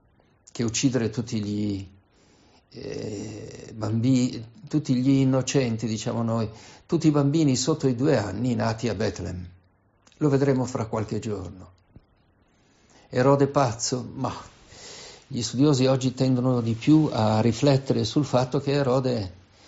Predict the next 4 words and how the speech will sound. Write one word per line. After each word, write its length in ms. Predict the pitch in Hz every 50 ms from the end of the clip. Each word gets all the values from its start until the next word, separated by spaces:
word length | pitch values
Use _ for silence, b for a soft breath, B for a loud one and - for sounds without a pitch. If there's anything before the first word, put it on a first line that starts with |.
| B B B B B B B B B B B B B B B B B
è 200 | - - - 104
attaccato 480 | 107 110 110 - 123 - 120 117 113 113
al 80 | 104
potere. 760 | - - 117 - 139 127 117 101 101 - - B B B B